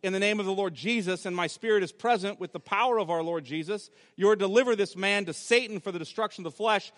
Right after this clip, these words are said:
so that his spirit may be saved in the day of the Lord." In other words, exercise church discipline.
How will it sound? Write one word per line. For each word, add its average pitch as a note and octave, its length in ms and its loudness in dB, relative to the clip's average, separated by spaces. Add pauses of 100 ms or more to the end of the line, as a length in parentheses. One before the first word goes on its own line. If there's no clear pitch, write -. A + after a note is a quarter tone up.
(160)
so G3+ 140 -2
that F#3 40 4
his E3 140 -4
spirit A#3+ 360 2
may F#3+ 140 2
be F3+ 120 -6
saved G#3 360 2
in F3+ 60 -6
the F#3 60 -6
day G3 220 2
of F#3 40 2
the F3+ 80 0
Lord." G3+ 380 2 (220)
In F#3 120 0
other B3+ 180 6
words, G3+ 320 0 (720)
exercise A#3 680 4
church - 380 -6
discipline. D3 760 -2